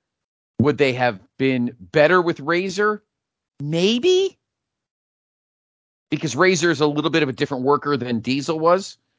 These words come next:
You know, Scott's a little smaller. He could do a little more kind of maneuvering than Diesel could, than Kevin Nash could. So perhaps, you know, you could still have Sid sticking around. The problem was, and we, and this has been said even in the real world, at the back end of ninety-six,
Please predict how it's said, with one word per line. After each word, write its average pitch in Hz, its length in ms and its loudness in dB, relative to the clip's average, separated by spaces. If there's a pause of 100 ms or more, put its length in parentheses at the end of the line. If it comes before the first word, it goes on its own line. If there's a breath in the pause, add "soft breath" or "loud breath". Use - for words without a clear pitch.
(160)
You 110 60 -8
know, 110 80 0
Scott's 123 380 0
a 127 40 -10
little 120 160 -8
smaller. 151 640 2
He 131 60 -8
could - 180 -14
do 123 140 -4
a - 20 -2
little 113 180 -4
more 104 380 -2 (420)
kind 123 160 0
of 87 160 -4
maneuvering 147 580 0
than 135 160 0
Diesel 131 420 -2
could, 135 300 2
than 113 140 0
Kevin 127 260 -2
Nash 123 260 0
could. 120 260 -2 (300 soft breath)
So - 220 0
perhaps, 180 840 2 (600)
you 170 100 0
know, 147 60 4
you 123 120 -4
could 117 160 -12
still 247 360 2
have 135 240 0
Sid 117 260 -6
sticking 110 320 -8
around. 101 300 -4 (160 soft breath)
The 139 60 -8
problem 269 340 6
was, 160 240 2
and 123 80 -6
we, 151 120 -8
and 135 180 -6
this 139 140 -6
has 143 120 -14
been 113 160 -10
said 110 400 -4
even 127 200 -6
in 104 80 -8
the 98 60 -10
real 135 260 -2
world, 95 320 -6 (220)
at 123 100 -6
the 131 80 -8
back 156 300 2
end 143 100 0
of 101 100 -10
ninety-six, 117 680 -6